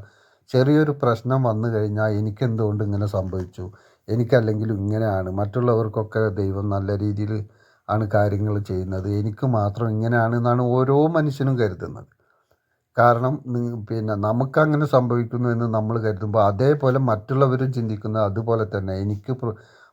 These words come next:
മാത്രം പ്രശ്നം, പിന്നെ മറ്റുള്ളവർക്കൊക്കെ നല്ല രീതിയിൽ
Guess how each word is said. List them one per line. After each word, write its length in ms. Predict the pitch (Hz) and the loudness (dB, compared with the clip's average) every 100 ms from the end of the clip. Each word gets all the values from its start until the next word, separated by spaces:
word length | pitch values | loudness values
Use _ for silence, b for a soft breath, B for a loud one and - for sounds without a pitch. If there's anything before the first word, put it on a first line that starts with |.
| - | 0
മാത്രം 360 | 117 110 110 110 | 2 2 -2 -2
പ്രശ്നം, 440 | 104 98 95 92 95 b b b b b _ - | -4 -4 -8 -8 -10 b b b b b _ -4
പിന്നെ 200 | 110 110 | -2 2
മറ്റുള്ളവർക്കൊക്കെ 800 | 110 123 123 120 117 117 104 110 | 2 2 2 2 2 -2 -2 -2
നല്ല 240 | 107 107 110 | 0 0 0
രീതിയിൽ 360 | 113 107 104 | -2 -4 -4